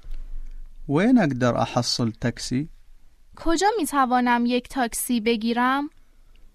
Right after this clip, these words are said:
Speaker 1: وين جراج تاكسيات الحرم؟
Speaker 2: ایستگاه تاکسی‌های حرم کجاست؟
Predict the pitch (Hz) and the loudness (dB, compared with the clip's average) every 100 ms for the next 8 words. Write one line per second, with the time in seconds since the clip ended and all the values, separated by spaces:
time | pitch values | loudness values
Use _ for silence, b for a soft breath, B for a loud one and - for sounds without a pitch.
0 | - - - - - 151 214 226 151 135 | -20 -20 -20 -20 -4 2 4 4 4 2
1 | 120 117 - 120 - 123 117 113 107 - | 2 0 -2 -4 -2 0 0 0 -4 -2
2 | 107 113 123 - - - - - - 277 | -4 -4 -8 -12 -20 -20 -20 -20 -4 -2
3 | 277 - - 320 359 381 - 285 262 - | 0 -2 0 0 2 -4 -2 -4 -2 -4
4 | 262 247 247 240 240 262 262 269 311 320 | -2 0 0 -2 -4 -2 0 0 -2 -4
5 | 285 247 254 277 302 - - | 0 0 2 0 0 -4 -8